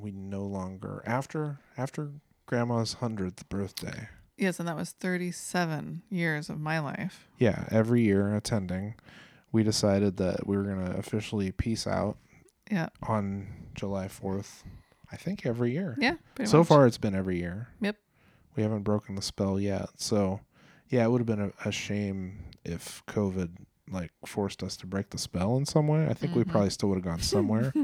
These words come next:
Speaker 2: <laughs>
Speaker 1: But, like, when we talked about this months ago, we didn't know where,
Speaker 2: Yeah.
Speaker 1: where
Speaker 2: Yeah.
Speaker 1: it was gonna be. You know,
Speaker 2: Right.
Speaker 1: so. <laughs>
Speaker 2: Yeah. So, you know, we'll, um, we're gonna be safe.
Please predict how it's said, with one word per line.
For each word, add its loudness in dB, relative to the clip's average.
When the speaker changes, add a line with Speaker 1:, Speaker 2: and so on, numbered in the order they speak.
Speaker 2:
<laughs> -4
Speaker 1:
But, 6
like, 6
when 6
we 6
talked 2
about 6
this 0
months 2
ago, 0
we 2
didn't -2
know -8
where, -6
Speaker 2:
Yeah. -4
Speaker 1:
where 0
Speaker 2:
Yeah. -4
Speaker 1:
it -6
was -10
gonna -8
be. -8
You -10
know, -6
Speaker 2:
Right. -4
Speaker 1:
so. -6
<laughs> -4
Speaker 2:
Yeah. 2
So, 4
you 0
know, 4
we'll, 2
um, 2
we're 0
gonna 2
be 0
safe. -2